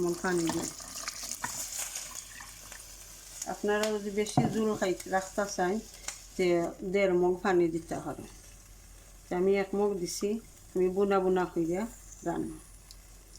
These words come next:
আর মাছের মাঝে জাল হইলে ভালো লাগে, এর জন্য বেশ করে কাঁচামরিচ দিছি, জাল জাল মজা লাগে আর কি খাইতে। ওলা লাড়া দিয়া দিবার, যদি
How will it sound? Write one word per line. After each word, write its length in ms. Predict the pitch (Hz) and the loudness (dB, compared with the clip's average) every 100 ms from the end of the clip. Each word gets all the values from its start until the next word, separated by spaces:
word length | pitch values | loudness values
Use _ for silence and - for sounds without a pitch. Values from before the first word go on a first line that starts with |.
| - - | -14 -4
আর 80 | 170 185 | 0 2
মাছের 300 | 196 196 233 | 2 2 4
মাঝে 220 | 226 208 208 190 | 4 2 0 4
জাল 220 | 220 208 202 | 4 4 4
হইলে 260 | 190 185 196 180 | 4 4 2 4
ভালো 180 | 180 175 170 | 4 4 2
লাগে, 220 | 160 185 233 - - | 0 0 -2 -4 -4
এর 60 | 160 | -2
জন্য 160 | 180 180 | -2 -2
বেশ 140 | 180 - | -2 -4
করে 180 | 170 175 | -6 -6
কাঁচামরিচ 500 | 190 190 185 175 185 - | -4 -2 0 0 0 -4
দিছি, 260 | 170 - 196 233 - - - - - - - - - - | -4 -2 0 0 -4 -18 -18 -18 -18 -18 -20 -20 -12 0
জাল 180 | 180 175 175 | 2 4 2
জাল 140 | 175 175 170 | 2 4 4
মজা 200 | 165 160 | 2 -2
লাগে 320 | - - 175 180 | -4 -6 -8 -6
আর 40 | 156 | -8
কি 80 | - 160 - | -10 -12 -6
খাইতে। 360 | 175 - - - - - - - - - - - - - - | -6 -4 -10 -14 -16 -20 -20 -18 -18 -18 -20 -20 -20 -20 -6
ওলা 160 | 185 190 190 | 2 4 4
লাড়া 220 | 185 180 180 | 4 2 2
দিয়া 140 | 185 175 | 2 2
দিবার, 280 | 170 180 170 - - - - - - - 139 135 - - - - 202 185 | 0 0 -2 -8 -18 -20 -20 -20 -10 -6 -6 -6 -10 -6 -6 -4 -4 -2
যদি 260 | 185 190 | 0 -2